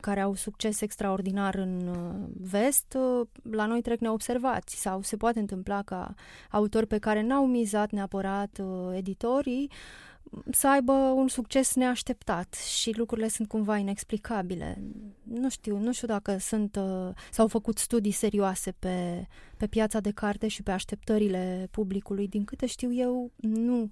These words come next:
s-a făcut niciun studiu în care să,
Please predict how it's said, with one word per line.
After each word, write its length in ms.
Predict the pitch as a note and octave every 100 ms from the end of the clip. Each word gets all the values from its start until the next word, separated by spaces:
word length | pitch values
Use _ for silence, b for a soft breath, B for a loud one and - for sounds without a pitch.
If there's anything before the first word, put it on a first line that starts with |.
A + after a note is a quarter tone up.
| -
s-a 220 | - - F#3
făcut 340 | - G3 G3
niciun 320 | G3+ G3+ G3+
studiu 360 | G3+ A3 G#3 G3+ B B B B
în 140 | -
care 220 | G#3 G#3 G#3
să, 360 | - G3+ F#3+